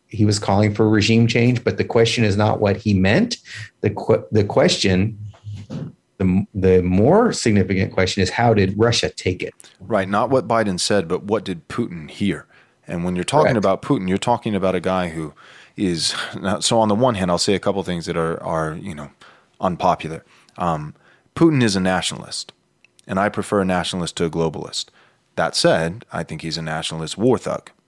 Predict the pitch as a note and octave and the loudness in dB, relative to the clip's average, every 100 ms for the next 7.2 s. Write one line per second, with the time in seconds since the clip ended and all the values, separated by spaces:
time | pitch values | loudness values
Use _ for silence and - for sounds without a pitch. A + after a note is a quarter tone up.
0 | _ - D#2+ D#2+ - F2 E2+ F2 F#2 A2 | _ -14 -10 -10 -10 -10 -6 -4 0 0
1 | F2+ D2 E2+ E2+ F2 - E2+ - D#2 D#2+ | 0 -2 -2 -2 -2 -4 -4 -6 -8 -8
2 | D#2+ F#2 A2 - D#2+ - - _ - D3 | -6 -4 -2 -4 -8 -20 -20 _ 0 0
3 | B2 G2 - D#3 C3 B2+ G#2+ G2+ F#2+ F#2+ | 2 0 2 0 2 0 0 0 2 0
4 | F2 E2 D#2+ - G#2+ - - _ F2 E2 | -2 -4 -6 -4 -4 -4 -18 _ -4 -4
5 | D#2 D2+ - F2 E2 E2 D#2+ - F#2+ F2 | -6 -8 -10 -6 -6 -4 -8 -8 -10 -4
6 | G2 B2+ - B2 B2 G#2+ F2+ F#2 F#2+ E2 | -2 -2 -4 -8 -4 -4 -2 0 0 0
7 | D#2+ | -6